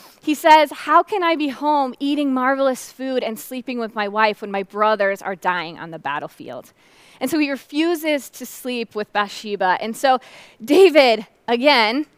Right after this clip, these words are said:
in the middle of this mess, kinda has this other freak out moment. He's like, "All right, plan A didn't work. What am I gonna do? What am I gonna do? Aha, I got plan B."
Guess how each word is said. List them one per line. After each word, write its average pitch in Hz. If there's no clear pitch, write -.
in 226
the 240
middle 247
of 277
this 294
mess, 294
kinda 247
has 247
this 262
other 294
freak 302
out 285
moment. 262
He's 220
like, 202
"All 196
right, 190
plan 302
A 311
didn't 285
work. 226
What 269
am 311
I 320
gonna 294
do? 254
What 254
am 262
I 269
gonna 254
do? 226
Aha, 190
I 208
got 214
plan 214
B." 185